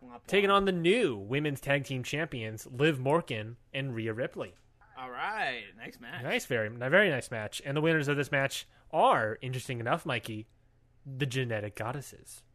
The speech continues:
Speaker 1: <gasps> What?
Speaker 2: Yes.
Speaker 1: Against the new ta-, the new Women's Tag Team Champions?
Speaker 2: Exactly. Exactly. Of course, Shay-,
Speaker 1: Wow.
Speaker 2: Shayna Baszler of, was, of course, watching this match from the backstage.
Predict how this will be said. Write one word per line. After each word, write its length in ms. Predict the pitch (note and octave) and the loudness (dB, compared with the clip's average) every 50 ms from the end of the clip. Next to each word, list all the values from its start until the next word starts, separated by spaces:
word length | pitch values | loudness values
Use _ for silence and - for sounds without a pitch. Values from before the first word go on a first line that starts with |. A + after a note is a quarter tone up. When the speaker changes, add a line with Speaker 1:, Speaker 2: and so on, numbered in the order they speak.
| _ _ _ _ - | _ _ _ _ -14
Speaker 1:
<gasps> 300 | - - A3+ A#3+ A#3+ A3+ G#3 G3 E3 - _ _ - | -10 -10 -8 -8 -8 -10 -12 -14 -18 -20 _ _ -20
What? 460 | G#2+ G#2+ - E3+ F3+ G3 A3+ D4+ G4 _ - - | -18 -16 -14 -16 -16 -16 -16 -16 -16 _ -16 -14
Speaker 2:
Yes. 360 | - - - - - - - - - | -14 -14 -14 -14 -18 -20 -20 -16 -16
Speaker 1:
Against 380 | C#3+ C#3 D3+ D#3 D3 - - | -12 -8 -8 -8 -8 -8 -12
the 100 | - D3+ | -10 -10
new 260 | C#3+ C3+ C3+ C#3 D3+ D3 | -8 -8 -8 -10 -10 -12
ta-, 300 | C#3 - C#3 C3+ C#3 - B2 | -14 -12 -12 -12 -12 -10 -10
the 100 | C#3+ C#3+ | -10 -10
new 200 | C#3 C#3+ D3+ D#3+ | -8 -8 -8 -8
Women's 400 | D#3+ C#3+ C3 B2+ B2+ C3+ C3 B2+ | -8 -8 -10 -10 -10 -10 -14 -16
Tag 280 | - - - A#2+ B2 B2 | -16 -14 -12 -12 -12 -12
Team 180 | - B2+ A#2+ | -12 -18 -18
Champions? 520 | A2+ - G#2 F#2 G2+ - C3+ D3 G#3 D#4 G4 | -18 -20 -20 -20 -20 -18 -16 -14 -14 -12 -12
Speaker 2:
Exactly. 800 | A#2+ A2+ A#2 A2+ A#2+ B2+ C3 C3 B2+ - - G#2+ G2+ G2+ A2 - - _ _ _ - - - - - | -12 -12 -8 -4 -2 -2 -2 -2 -4 -8 -12 -16 -14 -16 -20 -20 -20 _ _ _ -20 -20 -20 -20 -18
Exactly. 680 | A#2 A2 A2+ A2 A#2 A#2+ A#2+ A#2+ - - - G#2 G2 | -18 -16 -12 -8 -6 -6 -6 -6 -8 -12 -18 -14 -12
Of 120 | A#2 A#2+ | -12 -6
course, 240 | - - G3 F#3+ - | 0 2 2 2 2
Shay-, 220 | - - F3+ F3+ | 0 -4 -4 -4
Speaker 1:
Wow. 60 | - - - A2 A2 A#2 | -4 -10 -10 -6 -2 0
Speaker 2:
Shayna 220 | F3+ F#3 F3+ E3+ | 0 2 2 2
Baszler 320 | D#3 D#3 D#3+ D3+ C#3 D3 C#3+ | 2 2 2 2 2 0 0
of, 100 | C3+ B2+ | 0 -2
was, 180 | C#3+ D#3 D3 B2 | -2 -6 -4 -4
of 140 | B2+ A#2+ - | -4 -6 -2
course, 280 | - C#3+ C3+ C3+ C3 | 0 0 0 0 -2
watching 300 | - B2+ B2+ B2+ - C3+ | -2 -2 -2 -2 -2 -4
this 140 | B2+ A#2+ A2+ | -8 -8 -8
match 280 | A#2 A#2 A#2 A#2 A2+ - | -8 -8 -6 -8 -8 -10
from 100 | - B2 | -10 -10
the 40 | G#2+ | -8
backstage. 880 | G2+ A#2+ A2 A2 - - - - - D#3 D#3 D#3 D3+ D3+ D3 C#3 - | -6 -4 -6 -6 -8 -10 -14 -8 -4 -2 0 0 0 0 -2 -4 -8